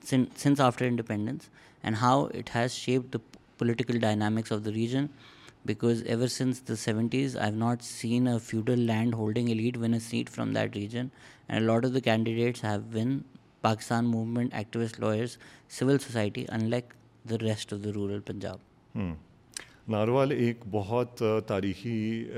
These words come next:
Speaker 2: इलाके का, अ, मतलब ये ता-, अगर आप तारीख को देखें तो ये जो ancient, अ, Silk Route था जो Middle East और ये China को India से connect करता था, ये Peshawar, Kabul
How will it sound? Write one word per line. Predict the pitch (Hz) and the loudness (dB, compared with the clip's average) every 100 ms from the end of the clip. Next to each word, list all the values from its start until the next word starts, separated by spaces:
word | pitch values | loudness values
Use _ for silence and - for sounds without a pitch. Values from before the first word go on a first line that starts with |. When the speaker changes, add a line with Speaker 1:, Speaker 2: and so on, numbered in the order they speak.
| 98 98 98 | -4 -4 -4
Speaker 2:
इलाके | 95 95 - 117 104 | -4 -4 -4 -2 -2
का, | 104 101 92 95 - - - - _ _ - | -2 0 0 -2 -12 -20 -20 -20 _ _ -10
अ, | 98 87 85 85 90 - - - - - 101 | -6 -6 -6 -8 -10 -14 -18 -20 -20 -10 -6
मतलब | 92 101 | -4 -4
ये | 95 110 113 | 0 2 2
ता-, | 104 - 117 - - - - - _ - | 0 -2 -2 -2 -16 -20 -20 -20 _ -12
अगर | 110 110 | -4 -2
आप | 107 - | -2 0
तारीख | 120 113 127 - | 2 2 0 -4
को | - 127 | -4 0
देखें | 98 95 120 | 0 -2 -4
तो | 113 | -2
ये | 110 104 | -2 -2
जो | 107 110 107 | -2 -2 -2
ancient, | 110 107 107 127 117 110 | -2 -2 -2 -2 -2 -2
अ, | 117 104 101 101 | -2 0 0 -2
Silk | 98 104 101 107 | -2 -4 -4 -4
Route | 104 95 | -6 -4
था | 101 90 90 | -4 -2 -2
जो | 90 92 | -2 -4
Middle | 90 95 87 98 | -2 -4 -4 -4
East | 98 95 104 | -4 -6 -8
और | 95 | -4
ये | 92 | -4
China | 104 90 92 | -2 -2 -2
को | 92 98 95 | -2 -2 -2
India | 90 92 | -2 -4
से | 101 | -6
connect | 98 87 87 | -8 -10 -8
करता | 95 - 87 | -10 -8 -8
था, | 95 85 87 | -6 -6 -6
ये | 90 | -8
Peshawar, | - - 87 87 92 | -8 -8 -6 -4 -6
Kabul | 90 90 85 92 92 | -4 -6 -4 -4 -6